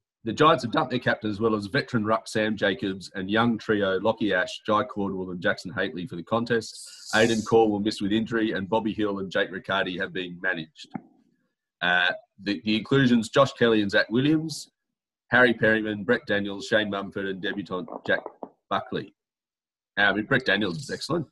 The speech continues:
Buckley was reasonable for a first gamer. Zach was strong and Josh Kelly was probably our best midfielder. But,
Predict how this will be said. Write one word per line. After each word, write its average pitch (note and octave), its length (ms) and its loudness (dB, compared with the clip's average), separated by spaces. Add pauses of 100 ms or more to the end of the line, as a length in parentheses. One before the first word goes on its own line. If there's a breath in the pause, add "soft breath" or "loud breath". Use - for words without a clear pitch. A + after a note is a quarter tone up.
Buckley F#2+ 300 -2
was D#2+ 320 -6
reasonable F#2+ 560 0 (360)
for F2+ 140 0
a E2 60 -2
first G2+ 280 0
gamer. F#2+ 320 0 (140)
Zach G2 240 0
was F2 140 -2
strong C#3+ 280 0
and G#2+ 80 0
Josh F#2 200 0
Kelly F#2 240 -2
was E2 100 -4
probably F2+ 240 -4
our E2+ 60 -2
best F2+ 240 -2
midfielder. G2 500 -4 (180)
But, B2 220 6